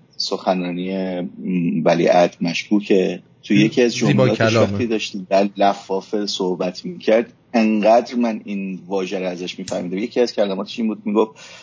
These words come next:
Speaker 1: «گیرم پدر تو باشه فاضل، از فضل پدر تو را چه حاصل؟» و تیکایی که مینداخت توی حرفاش بسیار مو-،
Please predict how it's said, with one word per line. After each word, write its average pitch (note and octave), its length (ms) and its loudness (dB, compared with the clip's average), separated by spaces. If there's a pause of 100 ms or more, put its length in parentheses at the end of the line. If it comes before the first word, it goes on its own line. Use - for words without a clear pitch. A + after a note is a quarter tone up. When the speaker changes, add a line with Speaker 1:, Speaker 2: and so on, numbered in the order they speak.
(380)
Speaker 1:
«گیرم G2+ 360 4
پدر G2+ 380 4
تو G#2 160 -6
باشه G2+ 300 -2
فاضل، F#2 560 -2
از F2+ 200 -6
فضل E2+ 340 -6
پدر F2+ 320 -2
تو G2 180 -4
را G2 120 0
چه F#2 160 -4
حاصل؟» D#2+ 400 -6 (840)
و G#2 360 4
تیکایی A2+ 500 -2
که B2 140 -2
مینداخت G2+ 440 -2
توی G2 160 -4
حرفاش F#2 600 -4
بسیار F2+ 400 -4
مو-، E2+ 300 -2